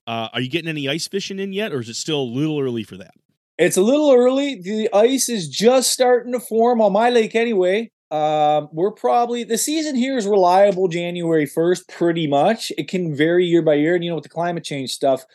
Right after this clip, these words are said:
Speaker 2: last year, I couldn't get clients out safely until, I would say, the ninth or tenth,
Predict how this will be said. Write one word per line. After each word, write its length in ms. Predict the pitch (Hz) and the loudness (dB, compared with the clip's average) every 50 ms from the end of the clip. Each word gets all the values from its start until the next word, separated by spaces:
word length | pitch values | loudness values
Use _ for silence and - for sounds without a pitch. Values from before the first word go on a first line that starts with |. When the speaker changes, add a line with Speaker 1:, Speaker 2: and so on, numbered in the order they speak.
| _ _ - | _ _ -4
Speaker 2:
last 340 | - 131 160 170 165 - - | 0 2 2 2 0 -2 -2
year, 220 | 151 139 139 139 - | -2 0 0 0 0
I 220 | - 143 156 156 - - 151 147 135 - | 0 -2 -2 -2 -4 -10 -14 -14 -12 -8
couldn't 200 | - 180 160 143 | -6 -6 -4 -2
get 140 | 151 - | -2 -2
clients 360 | - - 135 139 147 156 143 - | -2 -4 -4 -4 -4 -4 -4 -2
out 160 | 127 120 - | -4 -2 -2
safely 500 | - - 139 139 147 147 - 120 110 104 | -2 -2 -2 -2 -4 -4 -4 -4 -2 -2
until, 420 | 104 104 - 123 110 107 107 104 98 | -4 -4 -4 -2 -2 -2 -2 -4 -4
I 60 | 120 120 | -4 -4
would 100 | 120 117 | -4 -4
say, 120 | - 135 | -6 -6
the 100 | 117 117 | -6 -6
ninth 260 | 101 98 98 107 110 | -8 -8 -12 -12 -12
or 80 | - 90 | -12 -12
tenth, 320 | - 107 107 120 160 165 | -10 -10 -10 -10 -10 -12